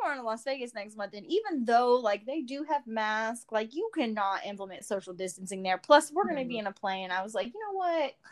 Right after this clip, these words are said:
Speaker 1: Let me just
Speaker 2: Yeah.
Speaker 1: get protected." Uh, so, yeah, I was like, uh, I'm so, so excited. That got booked officially last weekend.
Speaker 2: Nice.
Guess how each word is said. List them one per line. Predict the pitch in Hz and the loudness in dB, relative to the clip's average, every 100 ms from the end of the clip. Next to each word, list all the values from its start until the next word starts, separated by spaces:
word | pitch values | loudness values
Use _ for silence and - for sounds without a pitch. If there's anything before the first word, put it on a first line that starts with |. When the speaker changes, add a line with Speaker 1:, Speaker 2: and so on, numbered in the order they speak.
| - 349 | -12 2
Speaker 1:
Let | 480 523 | 2 4
me | 349 247 | 2 0
just | 185 185 262 214 | 0 0 0 2
Speaker 2:
Yeah. | 190 185 202 _ - _ 214 170 | 0 0 -4 _ -20 _ -16 -8
Speaker 1:
get | 214 - | -6 -6
protected." | 180 180 190 175 185 208 262 - - - - | -6 -4 -2 -2 0 -2 -2 -8 -20 -20 4
Uh, | 220 214 - | 8 8 6
so, | - 240 226 214 208 208 196 - _ _ _ _ _ | -2 2 2 2 0 -2 -8 -14 _ _ _ _ _
yeah, | 226 226 190 180 | 0 2 2 0
I | |
was | 208 202 | -6 -6
like, | 202 190 185 - | -4 -4 -6 -8
uh, | 190 180 175 170 - | -6 -6 -8 -10 -12
I'm | 202 | -14
so, | - - 226 220 214 - - | -12 -2 0 2 0 -4 -14
so | - - - - 240 226 | -14 -12 -12 -4 2 2
excited. | 208 220 202 202 | 2 4 4 4
That | 220 226 | 2 4
got | 240 226 | 2 2
booked | 233 | -6
officially | 208 - 214 220 196 | -8 -6 -6 -4 -6
last | 185 185 - | -2 -4 -4
weekend. | 202 202 175 170 175 | -2 0 0 -2 -2
Speaker 2:
Nice. | 175 170 | -6 -8